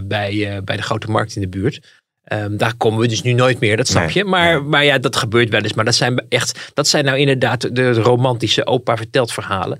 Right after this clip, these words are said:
Speaker 2: Ja.
Speaker 1: Eh, doorgaans is het, is het gewoon, eh, ja, bouwen op een netwerk wat je hebt. En daar heb ik erg mijn best voor gedaan. En mijn collega's ook de afgelopen jaren om dat op te bouwen en te onderhouden. En dan kan je af en toe ook van oogsten.
Speaker 2: Ja.
Speaker 1: Ja,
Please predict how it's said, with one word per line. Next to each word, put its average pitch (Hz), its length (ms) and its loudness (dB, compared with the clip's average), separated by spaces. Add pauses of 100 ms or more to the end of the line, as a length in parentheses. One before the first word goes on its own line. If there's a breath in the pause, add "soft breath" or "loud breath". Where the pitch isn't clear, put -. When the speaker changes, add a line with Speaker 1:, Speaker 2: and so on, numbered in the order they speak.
Speaker 2:
Ja. 101 240 2
Speaker 1:
Eh, 107 160 2
doorgaans 127 520 2
is - 120 0
het, 120 180 -2
is 110 180 -4
het 107 100 -6
gewoon, 113 480 0
eh, 98 440 -4 (340)
ja, 104 220 -4
bouwen 104 340 2
op 104 140 0
een 104 100 0
netwerk 104 420 0
wat 101 160 -4
je 101 100 -4
hebt. - 380 -10 (120)
En 101 100 -8
daar 98 80 -6
heb 98 160 0
ik 95 160 -8 (400)
erg 107 200 -4
mijn 110 120 0
best 113 160 2
voor 117 140 2
gedaan. 110 380 0
En 113 60 -2
mijn 110 120 -4
collega's 110 420 0
ook 110 140 -2
de 110 60 -6
afgelopen 113 420 -2
jaren 104 260 0
om 107 140 -6
dat 110 200 -2 (320 soft breath)
op 123 180 -2
te 123 100 0
bouwen 107 340 2
en 104 60 0
te 107 100 0
onderhouden. 107 540 2
En 135 100 2
dan 143 80 0
kan 156 180 0
je 131 80 2
af 117 80 -2
en 113 80 -6
toe 117 100 2
ook 113 140 2
van 107 160 -4
oogsten. - 360 0
Speaker 2:
Ja. 202 120 2
Speaker 1:
Ja, 113 100 -4